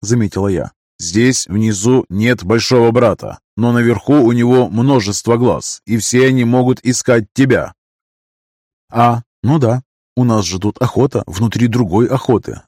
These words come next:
И где-то я хищник, а где-то дичь, поэтому лишняя осторожность не помешает».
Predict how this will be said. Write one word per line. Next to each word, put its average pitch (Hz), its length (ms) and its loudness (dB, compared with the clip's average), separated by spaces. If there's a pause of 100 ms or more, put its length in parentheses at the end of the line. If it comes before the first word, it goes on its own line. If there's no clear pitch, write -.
(180)
И 113 160 2
где-то 101 380 0
я 110 160 0
хищник, 101 560 -6
а 104 200 2
где-то 123 300 0
дичь, 98 460 -4
поэтому 113 420 0
лишняя 113 360 -2
осторожность 113 640 -2
не 117 100 0
помешает». 101 560 -2